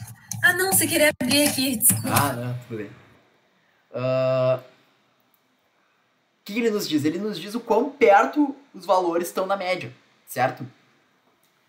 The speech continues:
Speaker 2: Então a gente vê o quão homogênea é a nossa amostra, ok? Não sei se alguém já,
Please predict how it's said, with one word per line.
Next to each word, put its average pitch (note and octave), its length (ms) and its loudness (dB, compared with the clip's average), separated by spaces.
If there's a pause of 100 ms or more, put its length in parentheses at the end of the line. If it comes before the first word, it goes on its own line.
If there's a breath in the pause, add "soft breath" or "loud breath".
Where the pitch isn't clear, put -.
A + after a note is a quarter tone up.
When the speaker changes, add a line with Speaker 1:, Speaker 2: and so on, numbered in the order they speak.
(180)
Speaker 2:
Então E3 160 -4
a F#3 60 -4
gente F#3 260 -8
vê F3 320 -2
o E3+ 100 -20
quão D#3 340 0 (140)
homogênea G3 880 0 (1080)
é D#3 100 2
a D#3+ 80 2
nossa D3+ 260 0
amostra, D3 360 -2 (720)
ok? - 280 -6 (1300)
Não D#3 100 -4
sei G3+ 120 -6
se A#3 100 0
alguém F3 520 2
já, E3+ 340 0